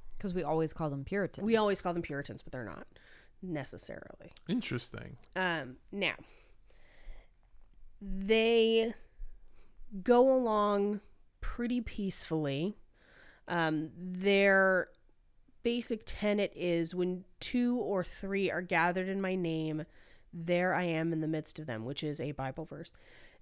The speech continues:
Speaker 2: And it's basically the idea that we can have access to Christ without a bishop or pope when we are gathered together in Christ's name, if that makes sense.
Speaker 1: So they're saying we don't need a leader,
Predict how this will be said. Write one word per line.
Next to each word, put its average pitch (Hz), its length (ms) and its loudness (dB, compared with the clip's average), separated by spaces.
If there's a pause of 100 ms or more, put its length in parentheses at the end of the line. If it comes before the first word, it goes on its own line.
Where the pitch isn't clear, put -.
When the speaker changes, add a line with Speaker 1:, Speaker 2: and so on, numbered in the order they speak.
(120)
Speaker 2:
And 180 180 4
it's 180 140 -4
basically 202 500 0
the 185 160 2
idea 170 380 2
that 165 240 -2
we 185 320 -4
can 208 220 -4
have 185 800 -2 (520)
access 185 720 0
to 220 540 0
Christ 175 580 0
without 160 500 0
a 165 140 -4
bishop 160 500 -4
or 147 160 -6
pope 214 560 4 (680)
when 185 360 2
we 185 140 4
are 180 120 2
gathered 170 500 0
together 165 640 0
in 143 180 -4
Christ's - 540 -8
name, 123 400 -8 (380)
if 165 120 -10
that 156 140 0
makes 139 220 -6
sense. - 440 -12
Speaker 1:
So - 160 -2
they're 277 180 4
saying 254 280 2
we 220 100 4
don't 254 180 2
need 226 180 2
a 185 80 8
leader, 175 680 4